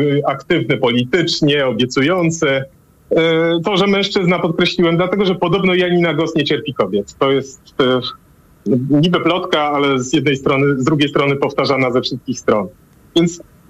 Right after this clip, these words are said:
Tobiasz Bocheński mógł tutaj rzeczywiście być, znaczy najprawdopodobniej był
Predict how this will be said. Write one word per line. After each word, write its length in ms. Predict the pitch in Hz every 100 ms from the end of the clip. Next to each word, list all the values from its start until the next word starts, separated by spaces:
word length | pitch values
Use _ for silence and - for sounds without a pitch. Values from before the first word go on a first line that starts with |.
| 196 -
Tobiasz 320 | 233 269 175
Bocheński 580 | 170 196 202 208 - 175
mógł 420 | 156 190 180 165
tutaj 400 | 160 151 147 131
rzeczywiście 640 | 143 143 135 147 - 147
być, 460 | 123 131 131 - - _ _ _ -
znaczy 200 | 135 160
najprawdopodobniej 920 | 175 170 170 175 185 214 170 143 113
był 380 | 110 147 113